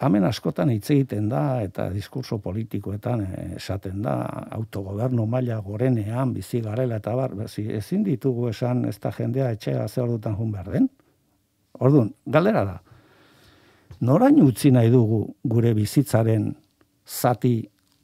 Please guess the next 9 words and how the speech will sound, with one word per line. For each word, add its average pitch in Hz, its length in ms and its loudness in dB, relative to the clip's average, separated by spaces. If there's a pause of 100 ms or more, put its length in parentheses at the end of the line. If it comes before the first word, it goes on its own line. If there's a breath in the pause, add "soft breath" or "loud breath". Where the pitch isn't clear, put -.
(300)
handi 131 340 6
bat 107 320 0 (380)
termino 147 400 2
politikoetan, 104 880 -8
kulturaletan, 110 920 -6 (140)
hizkuntzaren 123 760 2
ikuspegitik, 113 960 -6
hezkuntzaren 127 600 2
ikuspegitik, 110 760 -6